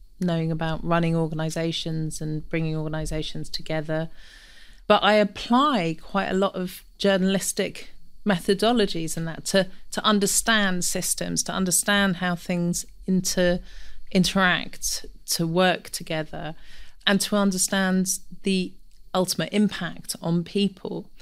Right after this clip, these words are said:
And I think the thing that I've always been really, really interested in,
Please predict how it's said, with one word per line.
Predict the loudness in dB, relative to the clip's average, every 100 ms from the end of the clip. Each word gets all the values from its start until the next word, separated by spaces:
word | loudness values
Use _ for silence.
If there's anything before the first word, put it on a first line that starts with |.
| -16 -14 -12 -8
And | 0 2
I |
think | 4 2
the | 2
thing | 0 2 6 6
that | 6
I've | 4 2 0
always | 0 4 4 4 0
been | 0 2 4 4
really, | 4 4 6 4 2 0 -4 -18 -6
really | 4 6 6 4
interested | 0 -2 -4 -8 -8 -6
in, | -6 -4 -8